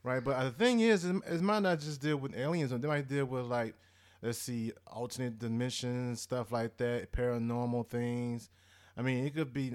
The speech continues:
anything for sword, you know, 'cause like you said, they replaced shield. After shield got, um, destroyed and just got ri-, they got rid of, it was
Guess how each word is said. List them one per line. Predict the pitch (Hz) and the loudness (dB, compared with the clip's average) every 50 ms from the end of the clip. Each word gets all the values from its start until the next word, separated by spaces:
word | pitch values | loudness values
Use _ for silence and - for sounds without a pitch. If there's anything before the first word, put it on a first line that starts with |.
| - - - | -8 -10 -6
anything | - 135 143 143 131 - 127 117 113 107 | -2 0 2 2 0 0 -2 -2 -2 -2
for | 107 101 | -4 -6
sword, | - - - 110 107 101 92 85 82 | -8 -6 -4 -4 -4 -4 -4 -6 -8
you | 95 | -10
know, | 98 104 104 107 | -8 -8 -8 -8
'cause | - 123 113 107 | -6 -4 -4 -4
like | 117 113 104 | -4 -6 -6
you | 113 113 | -8 -8
said, | - - 151 143 123 | -4 0 0 2 2
they | 120 120 | 0 -2
replaced | 120 120 113 - 135 127 123 113 | -4 -6 -6 -6 -6 -6 -4 -4
shield. | - - - 147 143 131 104 82 - - _ - - - - - | -4 -2 -2 0 0 -2 -2 -4 -8 -12 _ -20 -20 -20 -16 -10
After | - 110 113 110 | -6 -6 -6 -4
shield | 110 - - 131 131 127 123 120 104 | -6 -4 -2 -2 0 0 0 0 -2
got, | 120 113 110 101 85 | -2 -2 -2 -2 -4
um, | 104 107 104 101 98 95 95 | -4 -6 -6 -6 -8 -8 -10
destroyed | - 107 - - - 135 139 139 131 127 120 117 113 | -8 -6 -6 -4 -2 0 2 2 4 4 4 2 2
and | 110 107 104 | 0 -2 -2
just | 95 113 113 104 - - - - | -4 -4 -4 -6 -8 -10 -14 -10
got | - 117 110 98 | -10 -8 -8 -8
ri-, | 107 110 - | -10 -14 -16
they | - 110 | -14 -10
got | 107 113 - - | -10 -8 -8 -6
rid | 113 131 143 127 | -4 -2 -2 -2
of, | 110 107 101 | -2 -2 -4
it | 104 110 104 | -6 -6 -6
was | 104 101 95 - | -6 -8 -10 -10